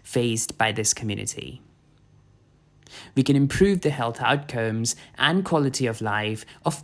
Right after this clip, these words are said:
older adults living with H I V by improving our understanding of their unique health needs and challenges. Now,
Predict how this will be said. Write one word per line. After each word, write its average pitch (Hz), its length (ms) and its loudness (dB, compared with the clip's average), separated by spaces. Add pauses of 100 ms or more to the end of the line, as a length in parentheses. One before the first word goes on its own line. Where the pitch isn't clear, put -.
older 170 500 6
adults 123 480 -2
living 113 220 -4
with 110 180 -4
H 110 200 -6
I 110 80 -6
V 143 440 4 (320)
by 165 220 2
improving 170 720 4
our 123 120 0
understanding 123 1040 2 (220)
of 165 160 -4
their 160 120 4
unique 151 680 4
health 151 380 -4
needs 120 560 0
and 123 160 -2
challenges. - 800 -6 (2000)
Now, 139 360 2